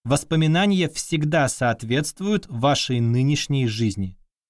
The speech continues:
С одной стороны, они отражают настоящее, а с другой – освещают будущее. Меняя отношение к приходящим воспоминаниям, мы меняем свою жизнь.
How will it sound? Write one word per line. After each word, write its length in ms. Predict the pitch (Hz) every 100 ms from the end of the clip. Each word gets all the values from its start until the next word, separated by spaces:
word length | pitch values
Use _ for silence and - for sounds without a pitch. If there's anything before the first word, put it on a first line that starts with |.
| _ _ _ _ _
С 140 | - 151
одной 240 | 151 269
стороны, 480 | - 185 151 117 -
они 280 | 127 131 180
отражают 600 | 214 165 131 - 147 143
настоящее, 960 | 135 - 135 127 120 110 - - 95 92 _ _ _
а 100 | 127
с 60 | 110
другой – 520 | 120 110 117 147 156 _ _ -
освещают 880 | 147 - 135 120 - 123 123 123 -
будущее. 680 | 113 113 117 104 - 95 92 _ _ _ _ _ _ _ _ _
Меняя 500 | 117 135 160 190 175
отношение 800 | 139 123 - 147 - 185 160 127
к 100 | 117
приходящим 680 | - 135 147 143 143 - 113
воспоминаниям, 920 | 107 - - 117 120 170 220 233 226 - _ _ _
мы 160 | 120 127
меняем 520 | 131 123 123 147 160
свою 460 | - 113 113 113
жизнь. 500 | 110 101 117 104 95